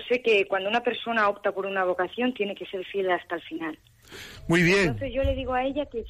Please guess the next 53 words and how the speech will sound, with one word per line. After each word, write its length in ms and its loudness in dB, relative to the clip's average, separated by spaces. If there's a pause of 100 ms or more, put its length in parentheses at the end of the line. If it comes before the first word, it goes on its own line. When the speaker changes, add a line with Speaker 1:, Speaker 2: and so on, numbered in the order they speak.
Speaker 1:
si 100 -8
de 140 4
verdad 360 2
lo 200 4
ama, 320 2 (880)
o 140 6
aunque 360 0
también 500 2 (320)
hay 180 0
momentos 460 6
en 120 6
los 160 4
que 220 6
dices, 360 -2
"No, 200 0
yo 140 2
no 100 4
lo 100 4
puedo 240 4
querer 280 4
porque 280 0
mira 160 4
cómo 200 4
actúa, 480 2
porque 300 0
mira 220 2
cómo 260 2
se 80 -12
comporta", 600 2 (840)
pues 240 6 (460)
es 140 2
que 100 2
a 40 6
veces 260 0
también 300 6
es 100 4
el 120 2
diablo 360 4
el 80 0
que 100 -6
se 120 -8
mete 260 0
dentro 260 0
del 180 2
matrimonio. 80 0
Speaker 2:
Que 60 4
sí, 120 4
que 100 4
sí, 200 2
que 80 4
es 60 4
que 180 2
ya 180 2